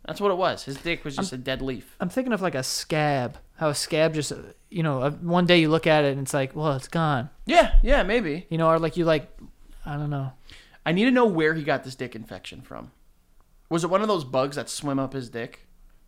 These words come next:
Speaker 2: I won't pee in the forest 'cause of that.
Speaker 1: Not the forest.
Speaker 2: Or just anywhere.
Speaker 1: It's like the
Speaker 2: Anywhere. <laughs>
Speaker 1: ocean.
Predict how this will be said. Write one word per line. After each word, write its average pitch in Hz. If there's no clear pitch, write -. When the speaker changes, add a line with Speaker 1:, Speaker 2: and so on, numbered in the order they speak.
Speaker 2:
I 180
won't 208
pee 180
in 160
the 139
forest 151
'cause 131
of 127
that. 123
Speaker 1:
Not 202
the 165
forest. 160
Speaker 2:
Or 180
just 170
anywhere. 156
Speaker 1:
It's -
like 196
the 147
Speaker 2:
Anywhere. 147
<laughs> 190
Speaker 1:
ocean. 214